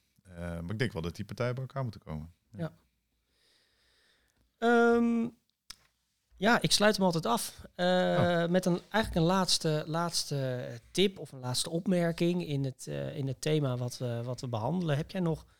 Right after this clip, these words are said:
Speaker 2: eh, iets, een, een, een stip op de horizon in het langer zelfstandig thuis of langer zelfstandig niet in het verzorghuis? Eh, hoe je het ook wilt noemen,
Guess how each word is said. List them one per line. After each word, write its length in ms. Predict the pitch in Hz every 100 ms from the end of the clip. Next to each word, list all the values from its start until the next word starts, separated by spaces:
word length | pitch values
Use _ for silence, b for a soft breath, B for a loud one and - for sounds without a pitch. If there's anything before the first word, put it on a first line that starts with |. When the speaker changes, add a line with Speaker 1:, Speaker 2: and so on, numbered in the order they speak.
| b b b b
Speaker 2:
eh, 200 | _ 160 143
iets, 340 | - 190 - -
een, 280 | - 143 156
een, 180 | 139 165
een 180 | 147 151
stip 280 | 143 - 180
op 120 | 170
de 60 | 151
horizon 540 | 147 196 190 170 180
in 120 | 165
het 200 | 147 143 - - _ _ -
langer 380 | 143 160 165
zelfstandig 440 | 139 143 - 143 127
thuis 460 | 156 147 147 143
of 140 | 151 - 135
langer 240 | 135 131
zelfstandig 520 | 127 135 - 139 135 -
niet 260 | 135 196
in 220 | - 151
het 120 | 143 -
verzorghuis? 920 | 143 135 156 151 147 135 143 147 - b b b b b _
Eh, 120 | 135 131 123
hoe 160 | 156
je 80 | 208
het 160 | 180 156
ook 120 | 143
wilt 180 | 131 131
noemen, 440 | 151 170 151 165